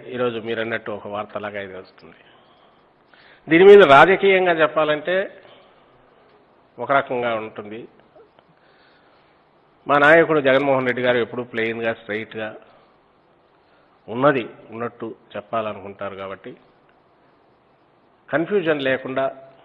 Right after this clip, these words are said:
కొంచెం చెప్పడం కోసమనైనా నేను కొద్దిగా మాట్లాడతాను దీని మీద, ఈ విషయం మీద. ఎందుకంటే దీని మీద తప్పుడు భాష్యాలు ఎక్కువ వచ్చే అవకాశం ఉంది, వస్తున్నాయి already.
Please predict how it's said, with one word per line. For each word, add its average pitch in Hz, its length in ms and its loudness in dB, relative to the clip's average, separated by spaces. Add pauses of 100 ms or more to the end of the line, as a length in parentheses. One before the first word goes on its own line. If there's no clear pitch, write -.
(140)
కొంచెం 123 260 -10 (120)
చెప్పడం 131 340 -6 (120)
కోసమనైనా 123 760 -8 (100)
నేను 131 180 -4 (840)
కొద్దిగా 107 280 -8 (240)
మాట్లాడతాను 101 560 -4 (640)
దీని 104 200 -12
మీద, 95 100 -14 (120)
ఈ 95 40 -14 (100)
విషయం 90 300 -20
మీద. - 100 -20 (1600)
ఎందుకంటే 185 400 4 (140)
దీని 160 180 2
మీద 180 100 0 (100)
తప్పుడు 165 300 -2
భాష్యాలు 143 400 0
ఎక్కువ - 200 -12
వచ్చే 120 240 -12
అవకాశం 117 340 -10
ఉంది, 139 200 -12
వస్తున్నాయి 117 480 -6
already. 104 280 -10